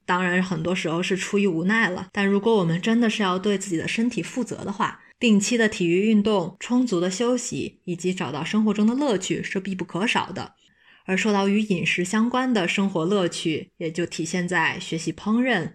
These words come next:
分享美食，以及通过美食拉近人与人之间的连接。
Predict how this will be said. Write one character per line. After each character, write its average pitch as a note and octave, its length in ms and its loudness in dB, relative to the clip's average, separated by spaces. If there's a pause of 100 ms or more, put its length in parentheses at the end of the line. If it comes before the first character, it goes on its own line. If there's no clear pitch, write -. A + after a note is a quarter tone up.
分 C#4 240 -2
享 F#3 200 0
美 D3 160 0
食， F3 420 -4 (320)
以 E3+ 60 -10
及 E3 160 -4
通 A3+ 200 0
过 A#3 140 0
美 D3 220 0
食 E3+ 320 0
拉 G3 260 2
近 F#3+ 400 0
人 F3+ 340 0
与 F3+ 140 -2
人 D#3+ 220 -2
之 D#3+ 80 -4
间 A3+ 160 2
的 G#3+ 80 2
连 E3 260 -2
接。 F#3 280 -2